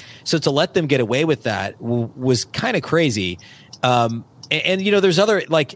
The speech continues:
there's a whole list of, of <laughs> calls we could go through. That one to me is the most head-scratching because it's a clear violation of the rule. And, and in my mind, what happened at the end was the Timberwolves probably went back to the huddle, saw the replay, and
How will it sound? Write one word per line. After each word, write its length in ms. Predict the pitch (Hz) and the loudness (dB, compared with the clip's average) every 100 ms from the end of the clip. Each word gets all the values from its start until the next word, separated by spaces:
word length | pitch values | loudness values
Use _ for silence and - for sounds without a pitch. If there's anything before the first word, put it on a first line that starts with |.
| - | -2
there's 220 | 135 190 | 0 2
a 60 | 165 | 0
whole 280 | - 175 127 | 2 2 4
list 280 | 123 - | 0 0
of, 220 | 135 101 - | -2 -4 -6
of 220 | 120 95 | -8 -6
<laughs> 80 | - | -6
calls 240 | 120 131 | -4 -2
we 80 | 135 | -2
could 120 | 131 | 0
go 120 | 135 127 | 0 0
through. 160 | 131 | 0
That 200 | 127 143 | 0 0
one 180 | 170 160 | 0 -2
to 140 | - | -2
me 120 | 143 143 | -2 -2
is 100 | 117 | -2
the 60 | |
most 340 | 123 117 - - | -2 -2 -4 -4
head-scratching 520 | 131 - 113 104 107 | -4 -2 -4 -4 -6
because 180 | 107 113 | -6 -8
it's 140 | 107 | -8
a 20 | |
clear 240 | - 156 147 | -4 0 2
violation 480 | 123 113 107 - 104 | 2 0 -2 -4 -6
of 60 | |
the 60 | 95 | -4
rule. 280 | 101 110 117 | -4 -2 -2
And, 220 | 117 117 131 | -4 -6 -4
and 100 | 120 | -2
in 80 | |
my 160 | 123 185 | 0 0
mind, 320 | 147 104 95 - - - - | 0 -2 -6 -12 -20 -14 -4
what 120 | 139 | 0
happened 240 | 131 131 | 0 -2
at 120 | 113 117 | -2 0
the 120 | 131 | -2
end 140 | 123 | -2
was 340 | 107 104 95 - - _ _ _ - | 0 -2 -2 -8 -14 _ _ _ -6
the 100 | 135 | -2
Timberwolves 360 | 156 127 120 | -2 -2 -2
probably 200 | 131 117 | 0 0
went 100 | 117 | 0
back 160 | 110 101 | -2 -4
to 80 | 110 | -4
the 40 | |
huddle, 240 | 113 107 | -2 -2
saw 200 | 98 120 107 | -2 -2 -2
the 80 | |
replay, 460 | 98 101 113 104 101 | -4 -4 -2 -2 -2
and 180 | 117 110 | -6 -6